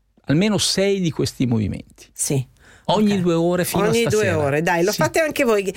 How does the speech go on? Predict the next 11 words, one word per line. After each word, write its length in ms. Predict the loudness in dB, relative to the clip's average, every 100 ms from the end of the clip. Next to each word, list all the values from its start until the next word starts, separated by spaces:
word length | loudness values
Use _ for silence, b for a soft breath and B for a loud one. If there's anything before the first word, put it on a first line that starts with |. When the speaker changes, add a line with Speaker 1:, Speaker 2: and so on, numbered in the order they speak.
| B -2
Speaker 2:
Lanciamo 560 | -2 0 -2 0 0
questa 360 | 0 -2 0 -2
sfida, 480 | -2 0 2 2 0
obiettivo 460 | 0 -2 0 0
salute 340 | 0 0 0 0
e 20 |
risveglio 480 | 0 0 0 2 0
di 120 | -2
prima 260 | 0 0 2
mattina, 540 | 0 0 0 2 0
riuscite 880 | 0 0 -2 0 -2 0 -2 -2